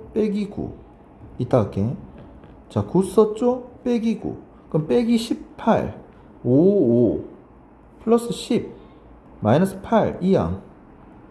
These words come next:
자, 이게 점 P의 자치 방정식. 이걸 만족하는 점 P 도형이 되겠습니다. 이 도형 뭐예요? 이 도형 뭐예요? 원이죠. 원의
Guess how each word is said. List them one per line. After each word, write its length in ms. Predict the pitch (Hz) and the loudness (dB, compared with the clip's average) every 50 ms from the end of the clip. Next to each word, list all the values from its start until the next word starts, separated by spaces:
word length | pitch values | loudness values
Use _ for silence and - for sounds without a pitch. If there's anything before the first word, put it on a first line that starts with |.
| - - - - - - - | -20 -20 -20 -20 -20 -20 -18
자, 400 | - - 214 220 214 214 220 - - - - - - - - - - - - - | 0 4 6 6 6 4 -2 -10 -14 -16 -20 -20 -20 -20 -18 -16 -16 -16 -10 -8
이게 480 | 233 226 233 262 269 277 - - - - - - | -8 -6 -4 -4 -4 -4 -6 -10 -14 -18 -20 -6
점 320 | - 180 190 202 208 202 | -2 0 0 0 0 -2
P의 400 | - - 233 208 175 165 170 - | -2 0 2 4 4 4 2 0
자치 320 | - 165 160 - - 196 | -4 -6 -6 -4 -2 -2
방정식. 520 | 160 131 120 120 104 101 101 101 - - 104 - - - - - - - | 0 0 0 0 0 -2 -2 -4 -6 -10 -14 -16 -20 -20 -20 -20 -12 -6
이걸 300 | 170 196 196 208 208 - | -2 2 4 6 6 6
만족하는 760 | 135 113 107 117 117 160 160 160 - 190 175 180 180 175 170 | 4 2 0 0 0 -2 -2 -2 -2 -2 -2 0 0 -2 -2
점 380 | 175 - 151 147 160 170 175 - | -2 -2 -2 -2 -2 -2 -4 -4
P 240 | - 208 196 190 - | -4 -4 -4 -2 0
도형이 460 | - 160 180 214 208 165 120 101 95 | 4 4 6 6 6 4 2 0 -2
되겠습니다. 440 | 95 80 87 92 - 98 101 196 190 | -2 -4 -6 -6 -6 -6 -4 -2 -2
이 60 | 190 | 0
도형 240 | 220 220 202 185 170 | 0 2 2 2 0
뭐예요? 400 | 156 160 180 196 190 180 175 185 - - - - - - - - - - - - - - - - - - - - - - - - - - - - - - - - - - - - - - - - - - - - - - - - | 0 0 0 0 0 -2 -4 -6 -10 -14 -20 -20 -20 -20 -20 -20 -20 -20 -20 -20 -20 -20 -20 -20 -20 -20 -20 -20 -20 -20 -20 -20 -20 -20 -20 -20 -20 -20 -20 -20 -20 -20 -20 -20 -20 -20 -20 -20 -20 -20 -20 -20 -20 -12 -2 2
이 60 | 202 | 4
도형 240 | 208 240 220 202 190 | 6 6 6 6 6
뭐예요? 540 | 180 190 208 220 214 208 202 202 196 202 - - - - - - - - - - - - - - - - - - - | 4 6 6 6 6 4 2 0 -2 -4 -8 -14 -18 -20 -20 -20 -20 -20 -20 -20 -20 -20 -20 -20 -20 -20 -20 -6 2
원이죠. 720 | 123 151 196 233 233 208 165 170 170 170 170 175 175 170 135 | 6 6 8 8 6 4 4 4 4 4 4 2 0 0 4
원의 680 | 135 147 185 214 220 220 208 202 202 202 202 196 196 | 6 6 8 8 8 6 6 6 4 2 0 -2 -2